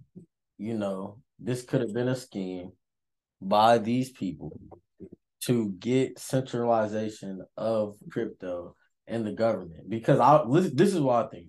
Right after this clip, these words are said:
Bitcoin's down to, like, sixteen thousand right now. Ethereum's down. Literally everything's fucking down right now because F T X was such a big part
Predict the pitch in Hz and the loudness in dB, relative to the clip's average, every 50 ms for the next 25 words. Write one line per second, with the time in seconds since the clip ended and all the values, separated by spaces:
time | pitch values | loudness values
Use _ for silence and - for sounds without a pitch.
0 | - 92 127 156 151 - 170 151 135 110 120 123 123 120 117 107 101 98 92 - | -4 2 2 2 2 2 2 2 2 2 0 0 0 0 -2 -2 -4 -4 -6 -8
1 | - - 120 117 - - - 120 110 107 - 107 107 107 107 101 107 107 104 101 | -8 -8 -8 -8 -8 -10 -8 -6 -6 -4 -2 0 0 0 0 -2 -4 -6 -6 -6
2 | 98 98 101 101 98 98 95 95 - _ _ _ _ - 95 95 - 120 120 117 | -6 -6 -6 -6 -4 -6 -6 -8 -10 _ _ _ _ -14 -12 -6 -2 0 0 0
3 | 113 117 110 104 - 104 104 101 - - - 113 123 151 190 185 160 147 135 117 | 0 -2 -4 -4 -4 -6 -6 -6 -8 -10 -4 2 4 6 6 8 6 6 6 4
4 | 107 113 123 120 113 101 - 113 104 104 98 - - 110 107 - - 90 85 92 | 4 2 2 0 0 -6 -8 -8 -8 -8 -8 -6 -4 -4 -4 -4 -6 -12 -8 -8
5 | 95 95 92 90 87 87 85 87 87 85 82 85 - - _ _ _ - - 107 | -6 -6 -6 -6 -8 -8 -8 -10 -12 -12 -12 -14 -16 -18 _ _ _ -10 -4 0
6 | - 143 117 - - 123 139 135 - - 147 135 120 - - 110 104 - - - | 2 2 2 2 4 4 4 4 4 2 2 4 2 2 -2 -8 -8 -8 -2 0
7 | 127 131 131 - 127 104 92 107 120 110 95 - - 131 123 117 92 85 - | 2 2 2 0 -4 -4 -4 -4 -4 -4 -4 -2 2 4 4 4 2 0 -8